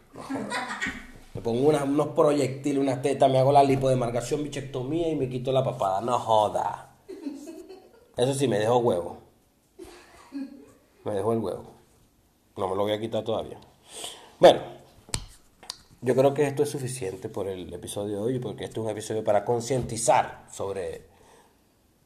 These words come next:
los terribles efectos o consecuencias que ha tenido el covid en el mundo. Ahora, ¿cuál es mi recomendación musical para hoy? Es una canción muy antigua que la tengo acá.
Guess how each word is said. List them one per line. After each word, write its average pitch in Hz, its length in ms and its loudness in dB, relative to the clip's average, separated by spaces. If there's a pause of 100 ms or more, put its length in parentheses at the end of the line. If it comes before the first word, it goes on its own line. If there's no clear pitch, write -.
(380)
los 107 640 -2 (340)
terribles 143 760 0
efectos 104 720 -6 (280)
o - 120 -12
consecuencias 104 800 -4
que 101 100 -6
ha 98 80 -4
tenido 101 300 -6
el 101 100 -8
covid 104 400 -8
en 104 120 -8
el 95 100 -8
mundo. - 480 -10 (880)
Ahora, - 480 0 (720)
¿cuál 131 160 4
es 156 80 -2
mi 175 80 0
recomendación 120 520 -2
musical 123 440 -4
para 117 180 4
hoy? 123 160 2 (800)
Es 113 80 -4
una 131 180 2
canción 117 380 -4
muy 143 140 0
antigua 123 440 0
que - 60 -6
la 98 140 -6
tengo 117 180 -4
acá. - 320 -6